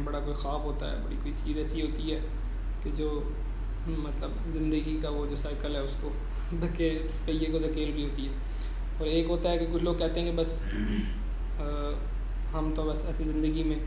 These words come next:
آ گئے ہیں تو بس اس کو جینا ہے، تو بس اس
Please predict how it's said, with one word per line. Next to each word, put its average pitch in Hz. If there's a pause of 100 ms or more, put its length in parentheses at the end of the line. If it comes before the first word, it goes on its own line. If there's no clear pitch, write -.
(340)
آ 151
گئے 156
ہیں 139 (560)
تو 147
بس 143
اس -
کو 165
جینا 151
ہے، 151
تو 147
بس 139 (1000)
اس -